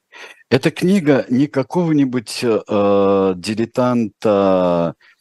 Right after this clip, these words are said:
э, дилетанта-конспиролога, который в каждой строчке выискивает смыслы, которых нет,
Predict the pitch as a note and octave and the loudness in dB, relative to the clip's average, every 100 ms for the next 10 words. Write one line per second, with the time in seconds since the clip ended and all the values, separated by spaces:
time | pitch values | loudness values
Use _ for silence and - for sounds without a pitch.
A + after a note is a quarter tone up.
0 | _ _ - F2 F2 E2 G#2 G#2 G#2 A#2+ | _ _ -4 0 0 -2 -4 -4 -2 -2
1 | A#2 G#2 - G#2 F#2 F2+ - G2+ - G#2 | 0 -2 -2 0 2 -2 -4 -6 -6 -4
2 | A2 C#3+ C#3+ A#2 F2 E2 G2 - G#2+ F#2 | -2 0 0 0 -4 -4 -4 -2 -2 -4
3 | - A2 G2 F2+ F2+ - B2 A#2+ - G2 | -2 0 0 -2 -6 -4 -4 -4 -4 -6
4 | - - - - F#2+ G#2+ - G2 G2 F#2 | -6 -16 -20 -6 -4 -4 -4 -2 -2 -4
5 | G#2 G#2 - G2 - F#2+ G#2+ F#2+ - G2 | -4 -4 -4 -8 -2 -2 -2 -4 -2 -2
6 | E2 - - | -2 -6 -16